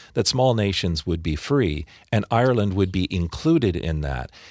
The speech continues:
And they were reflecting, too, their relationship with John Redmond, who was the head of the Irish Parliamentary Party at Westminster, who had promised support for the imperial war effort as proof that Ireland can be loyal, that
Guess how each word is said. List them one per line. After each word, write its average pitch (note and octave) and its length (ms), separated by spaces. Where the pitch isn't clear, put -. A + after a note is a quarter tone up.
And C3 180
they E3 80
were D#3 140
reflecting, C3+ 720
too, B2+ 420
their G#2+ 160
relationship G2+ 760
with E2+ 160
John E2 320
Redmond, F2 520
who F#2 140
was E2+ 200
the E2 120
head G#2 340
of E2 100
the E2+ 140
Irish E2+ 320
Parliamentary F#2 600
Party D#2 560
at G#2 200
Westminster, D#2+ 760
who A#2+ 100
had G#2 240
promised B2 680
support G2 720
for F2 540
the F#2 320
imperial F#2+ 460
war G2 340
effort F#2+ 420
as G2+ 240
proof - 560
that - 180
Ireland G#2 440
can C#3+ 280
be B2 140
loyal, G2 460
that G2+ 160